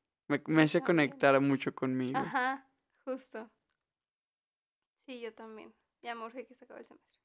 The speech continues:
Speaker 1: Sí, ya me urge. Esa es la conclusión de este podcast, que ya se acabe el puto
Speaker 2: <laughs> Ya,
Speaker 1: semestre.
Speaker 2: por favor.
Speaker 1: <laughs>
Speaker 2: Ya no puedo. Y tengo todavía muchos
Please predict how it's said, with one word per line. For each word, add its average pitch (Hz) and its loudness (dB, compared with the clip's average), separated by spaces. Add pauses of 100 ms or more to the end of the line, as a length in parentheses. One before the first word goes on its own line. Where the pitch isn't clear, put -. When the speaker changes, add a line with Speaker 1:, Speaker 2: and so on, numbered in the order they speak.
Speaker 1:
Sí, - -10
ya - -10
me - -12
urge. 175 -16 (240)
Esa 165 2
es 156 2
la 143 6
conclusión 147 0
de 143 2
este 139 -2
podcast, - 0 (100)
que - 6
ya 165 10
se 165 6
acabe 156 8
el 143 0
puto - -2
Speaker 2:
<laughs> - -
Ya, 269 -2
Speaker 1:
semestre. 294 2
Speaker 2:
por 330 2
favor. 269 -4 (600)
Speaker 1:
<laughs> 202 6 (1080)
Speaker 2:
Ya 247 -10
no 247 -14
puedo. 226 -14 (220)
Y 233 -20
tengo 220 -14
todavía 220 -12
muchos 220 -18